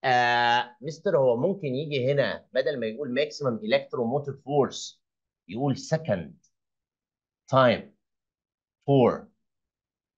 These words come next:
maximum electromotive force؟ ايوه، اهو ده اللي انا قصدي عليه. شاطرين، صح.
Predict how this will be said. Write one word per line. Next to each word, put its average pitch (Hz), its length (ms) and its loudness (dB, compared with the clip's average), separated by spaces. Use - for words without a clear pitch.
maximum 120 580 0
electromotive 120 760 -2
force؟ 190 480 0
ايوه، 226 320 6
اهو 214 580 6
ده 180 80 0
اللي 185 120 2
انا 160 100 -2
قصدي 123 240 -2
عليه. 98 220 -6
شاطرين، - 560 -10
صح. - 440 -14